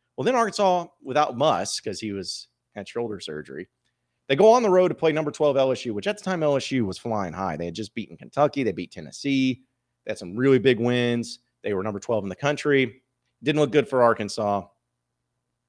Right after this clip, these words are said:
then they go on the road and win, sixty-five to fifty-eight.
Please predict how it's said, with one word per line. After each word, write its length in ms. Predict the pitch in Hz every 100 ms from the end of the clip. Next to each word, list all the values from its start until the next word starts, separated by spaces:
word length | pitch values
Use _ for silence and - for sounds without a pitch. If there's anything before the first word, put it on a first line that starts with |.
| _ _ _ _ _ -
then 80 |
they 100 | 151
go 120 | 160 151
on 80 |
the 60 | 135
road 200 | 127 123
and 140 | 107
win, 260 | 104 80 64 _ _ _ _ _ _ _ _ _
sixty-five 640 | - 135 - - 120 110
to 60 | 90
fifty-eight. 580 | - 107 95 90 73